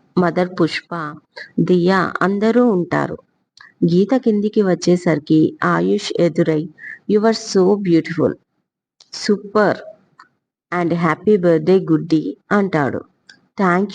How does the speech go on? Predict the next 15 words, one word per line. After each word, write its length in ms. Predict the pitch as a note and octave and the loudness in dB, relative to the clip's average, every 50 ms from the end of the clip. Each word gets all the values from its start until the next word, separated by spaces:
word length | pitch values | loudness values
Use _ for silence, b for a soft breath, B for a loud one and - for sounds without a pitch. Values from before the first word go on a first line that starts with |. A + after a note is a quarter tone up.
| A#3+ | 2
you," 120 | A3 F3 - - | 2 2 0 0
అంటుంది. 480 | E3 E3+ E3 - D3+ - - - - - _ _ - - | -2 -2 0 0 0 0 0 0 -4 -8 _ _ -6 -2
చాలా 320 | G3 F3 E3 F3 G3 G#3 G#3+ | -2 0 0 -2 -2 -2 -2
రోజుల 400 | G#3 G3+ F3+ F3 F3+ F3 F3+ F3+ | -2 -2 -2 -2 -2 -2 -2 -2
తర్వాత 640 | F3+ F#3 E3 D#3+ D3+ D#3 E3 - - E3+ F3+ G#3+ B B B B B B B - - | 0 0 -2 -2 -2 -2 -4 -4 -4 -4 -4 -4 B B B B B B B 0 0
ఆ 100 | A3+ A#3 | 2 2
పేరు 380 | A3+ - G#3+ F#3+ F#3+ F#3 G#3+ | 2 2 2 2 2 2 2
విన్నందుకు 680 | F#3+ F#3+ F#3 F3+ E3+ F3+ F3 F3 F3 D#3+ - - G#3 | 0 0 0 0 0 0 0 0 -2 -2 0 0 0
ఏదోలా 520 | G3+ A#2 E3 E3+ D#3+ E3 E3+ F3 F#3+ G3+ G3+ | 2 4 2 2 2 2 2 2 2 2 2
అనిపిస్తుంది 800 | G3 F3+ D#3+ D3+ C#3+ - D#3 - - - E3+ D#3+ D3+ D3 F3 G3+ | 2 0 0 -2 -2 -2 -2 -2 -2 -2 0 0 2 2 0 0
గీతకి. 540 | G3 F#3+ F3+ D3+ - - D#3 - - C#3+ - - _ _ _ _ _ _ _ _ _ - | 0 0 -2 0 0 -2 -2 -2 -2 -4 -4 -6 _ _ _ _ _ _ _ _ _ -4
కానీ 320 | - G#3 G#3 G#3 G3+ F3+ D#3 | -2 -2 0 0 0 0 0
వెంటనే 580 | C#3+ D#3 D3+ C#3+ - F#3+ G3+ A3 G#3 F#3 E3+ | 0 0 0 0 0 0 0 0 0 0 -2
తన 260 | E3+ - G3+ G3+ G#3 | -2 -2 -2 -2 -2
కళ్ళు 560 | G3+ G3+ - E3+ D#3+ F3 F#3+ F#3 E3+ D#3 D#3 | -2 -2 -2 -2 0 0 0 -2 -2 -4 -4